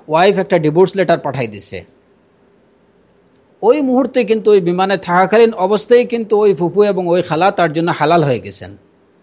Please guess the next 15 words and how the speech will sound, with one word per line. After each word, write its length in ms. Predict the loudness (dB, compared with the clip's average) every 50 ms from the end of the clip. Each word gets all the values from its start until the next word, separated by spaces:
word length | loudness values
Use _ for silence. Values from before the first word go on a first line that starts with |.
| _ _ _ _ -4
এখন 320 | -4 -2 0 -2 -2 0
কিন্তু 280 | 0 -2 0 0 0 0
গায়ের 220 | 0 2 0 0
মাহরাম 340 | 0 -2 -2 0 0 0 0
নিয়ে 160 | -2 -2 -4
সফর 260 | -4 -6 -8 -10 -10
করা 180 | -12 -12 -12 -14
হচ্ছে, 340 | -14 -14 -16 -16 -16 -16 -16 -16 _ _ _ _ _ _ _ _ _ _ _ _ _ _ _ _ _ _ _ _ _ _ _ -6
একদম 320 | -4 -2 -2 -2 -2 0
পুরাপুরি 480 | 0 2 2 2 2 2 2 2 2 2
গায়ের 160 | 2 2 0
মাহরাম। 360 | 0 -4 -8 -10 -12 -12 -12 -16 _ _ _ _ _ _ _ _ _ _ _ _ _ _ _ _ _ _ _ _ _ _ -16
তো 80 | -16
যে 280 | -14 -8 -4 -2 -2 -2
কারণে 500 | 0 0 0 0 0 -2 -4 -6 -6